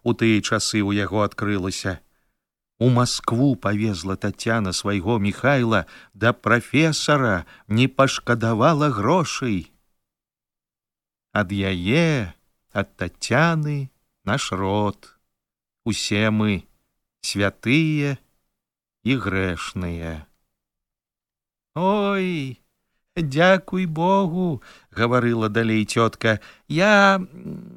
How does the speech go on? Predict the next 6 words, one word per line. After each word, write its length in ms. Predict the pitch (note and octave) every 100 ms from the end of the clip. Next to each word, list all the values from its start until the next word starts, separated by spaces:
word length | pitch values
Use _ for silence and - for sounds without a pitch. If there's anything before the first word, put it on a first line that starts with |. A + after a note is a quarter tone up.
| -
не 160 | E3+ G3+
пакрыўджана. 1300 | G3 F#3+ - C3+ C#3+ D3 D3 D3+ C#3+ D3 D3 D3 - _ _ _ _ _ _ _ _ _ _
А 100 | -
перавялі 760 | G3+ G#3 G#3+ G#3+ G#3+ A#3+ B3 F#3+ - -
мне 280 | E3 E3+ D#3+
адтуль 400 | D#3+ F3+ E3+